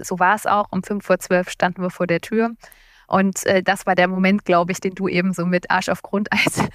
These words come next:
<laughs> bezeichnet hast. Also die vor der Tür zu stehen und zu sagen, „So, jetzt gilt's, jetzt schließt gleich die Tür hinter uns und dann liegt's in unserer eigenen Hand.“ Also da ist nichts gecastet,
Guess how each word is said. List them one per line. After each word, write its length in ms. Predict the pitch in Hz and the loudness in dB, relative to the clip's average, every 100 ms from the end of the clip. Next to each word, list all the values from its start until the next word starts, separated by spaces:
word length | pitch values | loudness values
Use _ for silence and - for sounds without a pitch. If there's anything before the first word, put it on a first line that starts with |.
| - - | -10 -4
<laughs> 260 | 208 214 - | 0 0 0
bezeichnet 580 | 202 196 170 208 226 | 0 2 2 0 0
hast. 320 | 226 - 320 - | 2 0 0 2
Also 300 | 196 214 202 - - - | 2 2 0 -4 -8 -2
die 100 | 220 190 - | -2 -4 -12
vor 240 | - 233 | 0 2
der 160 | 247 214 | 2 0
Tür 280 | - 220 247 | 2 2 4
zu 140 | 214 | 2
stehen 320 | - 202 208 | 0 2 2
und 140 | 196 202 | 2 0
zu 120 | 202 | -2
sagen, 340 | 196 180 190 | 2 2 2
„So, 220 | 170 160 - - | 0 -2 -2 -6
jetzt 360 | - 208 - | 2 2 0
gilt's, 360 | - 220 311 - | 2 2 2 0
jetzt 240 | 190 - | 0 0
schließt 260 | 214 220 - | -2 -2 0
gleich 240 | 190 190 | -2 0
die 100 | 190 | -6
Tür 200 | - 185 | -2 0
hinter 340 | 190 254 254 160 | 2 2 2 2
uns 320 | 170 233 - | 0 -2 -2
und 340 | - 180 185 - | 0 2 0 -2
dann 160 | 180 | -2
liegt's 260 | 180 - - | -2 -2 -2
in 80 | 175 | -2
unserer 320 | 190 180 - | -2 -2 0
eigenen 400 | 160 180 180 160 | 0 0 -2 -2
Hand.“ 280 | 156 160 - | -2 -2 -2
Also 180 | 165 | 0
da 80 | 175 | 0
ist 180 | 165 - | -2 0
nichts 320 | 220 233 - | -2 0 -6
gecastet, 800 | - - - 202 - - 208 | -6 -6 0 0 -2 -2 -4